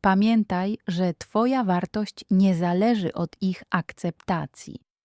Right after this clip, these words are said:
Jeśli jesteś dorosłym dzieckiem, które traktuje starszych rodziców jak ciężar,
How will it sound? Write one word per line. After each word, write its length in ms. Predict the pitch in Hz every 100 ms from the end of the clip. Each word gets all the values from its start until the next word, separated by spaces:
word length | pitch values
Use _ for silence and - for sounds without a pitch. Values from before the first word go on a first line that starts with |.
| _ _ -
Jeśli 420 | 220 214 220 214
jesteś 440 | 247 294 269 214
dorosłym 540 | 190 196 214 - 233 202
dzieckiem, 480 | 202 214 - 208 196
które 420 | - 190 190 180 _
traktuje 540 | - 185 - 208 208
starszych 560 | 185 - 214 226 - 196
rodziców 540 | 175 165 202 - 190
jak 280 | 180 165 - _ _
ciężar, 720 | - 233 240 196 160 156